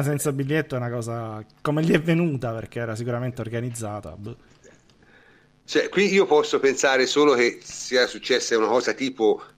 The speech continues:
Speaker 1: questi volevano comprare il biglietto, ma ci sono stati dei disguidi, non l'hanno potuto comprare, e allora per protesta, no?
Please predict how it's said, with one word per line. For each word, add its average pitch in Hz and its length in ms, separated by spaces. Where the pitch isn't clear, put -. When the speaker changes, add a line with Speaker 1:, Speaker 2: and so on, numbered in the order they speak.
Speaker 1:
questi 147 300
volevano 135 260
comprare 135 260
il 139 60
biglietto, 147 440
ma 120 120
ci 120 120
sono 117 180
stati 120 340
dei 120 180
disguidi, 127 720
non 131 160
l'hanno 143 240
potuto 131 260
comprare, 143 440
e - 20
allora 123 260
per 113 160
protesta, 123 520
no? 117 300